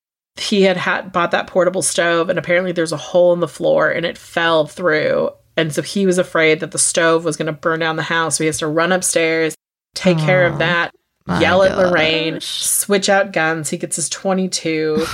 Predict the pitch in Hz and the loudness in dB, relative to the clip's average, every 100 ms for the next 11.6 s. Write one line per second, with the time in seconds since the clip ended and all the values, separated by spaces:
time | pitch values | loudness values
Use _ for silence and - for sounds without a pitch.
0 | - _ - - 190 190 190 196 196 185 | -10 _ -20 -2 2 2 2 0 2 0
1 | - 185 - 175 165 165 - 196 220 220 | -2 -2 0 2 0 -4 -6 -6 -2 -2
2 | 214 - 226 262 330 240 196 180 175 196 | -2 -6 -2 2 4 2 0 0 2 0
3 | 190 170 165 151 147 165 - 147 202 - | 0 -2 -2 -2 -2 -2 -4 -6 -4 -2
4 | 240 226 - 196 180 170 170 156 165 - | 0 0 -2 2 4 2 0 0 0 0
5 | 143 208 - 175 160 - - 151 196 165 | -2 -4 -6 -8 -8 -10 -10 -4 -4 -2
6 | 147 135 - - 82 - - _ - 180 | -4 -4 -6 -6 -6 -6 -10 _ -4 0
7 | 180 170 175 175 165 156 156 185 165 165 | 0 0 0 -2 -2 -6 -2 2 2 -2
8 | 156 - - 175 170 - - 220 208 190 | -8 -10 -2 0 0 -2 0 2 2 0
9 | 208 - - 214 190 214 214 208 180 170 | -4 -6 -4 -2 0 0 0 0 0 0
10 | 165 196 233 247 208 175 175 - 202 214 | 0 2 4 4 2 2 -2 -8 -4 0
11 | 262 247 190 196 196 | 2 2 0 -2 -2